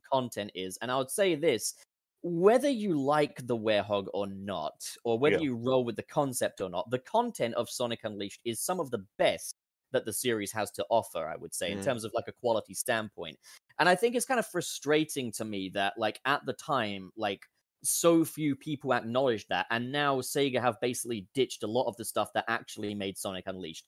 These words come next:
Speaker 1: good, which was, like,
Speaker 2: Mm.
Speaker 1: the scale and scope of it, the little locales that you could explore that would
Speaker 2: Yeah.
Speaker 1: add a little bit of extra context to that world. And that's kind of where it got frustrating, was it was like, "Hold on, guys, hold on, let's just pause and let's, like, by all means say, you know, I,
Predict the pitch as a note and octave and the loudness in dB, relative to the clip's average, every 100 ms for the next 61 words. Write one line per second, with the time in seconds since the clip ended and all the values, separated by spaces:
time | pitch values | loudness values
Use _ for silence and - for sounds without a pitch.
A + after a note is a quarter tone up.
0 | - B2 E2 - _ _ _ - B2+ B2+ | -4 -2 -2 -10 _ _ _ -2 -2 0
1 | A2+ A2+ A#2 A2 - B2 A#2+ G2+ - - | 0 2 2 -2 2 2 2 -2 -6 -2
2 | A2+ A2+ A#2 G#2+ A2 G#2+ A2 G#2+ C3+ B2+ | 0 0 -2 0 0 0 0 0 0 0
3 | A2 - A#2+ A2+ G2+ - B2+ B2+ A#2 A#2+ | -2 -4 -2 -2 0 0 2 2 -2 -8
4 | A#2+ A#2 A2 - - A#2+ A#2 A2 - - | -8 -6 -8 -8 -4 0 0 -2 -10 -6
5 | - A2 A2+ A2 G#2 G#2+ - G#2 A2+ - | 0 2 6 4 2 -4 -2 0 0 -2
6 | G2 - G#2+ G2+ G#2 - G2 F#2 G2 A2 | -12 -6 -6 -4 -6 -6 -6 -6 -2 2
7 | A2 G#2+ - A#2 A#2+ A#2 F3+ - F3 C#3+ | 2 0 -4 -4 -2 2 2 2 2 2
8 | A#2+ _ _ _ - D3+ C3 C#3 - B2 | 0 _ _ _ 6 6 8 4 6 0
9 | - D3 C#3+ B2 G2 F#2 A#2 A#2 A2 A#2+ | 2 6 6 6 0 -4 2 4 4 0
10 | B2 C3 C3 A#3 C#4+ B3+ C#3 F#2 G#2+ F3+ | 4 2 6 6 8 6 4 2 2 -2
11 | - - A3+ B2+ B2+ - _ - F3+ - | -6 -2 2 2 0 -4 _ -16 -16 -8
12 | - G3 B2 A#2+ A#2 - E3 - - D#3+ | 4 6 6 0 -10 -2 -2 -2 2 2
13 | - _ _ _ _ _ _ - C#3 F#3 | 2 _ _ _ _ _ _ -4 8 10
14 | F#3 G3 F#3 F3+ B2+ - E3 A#2+ C3+ B2+ | 12 10 8 4 4 6 6 4 2 2
15 | A2+ B2 | 6 4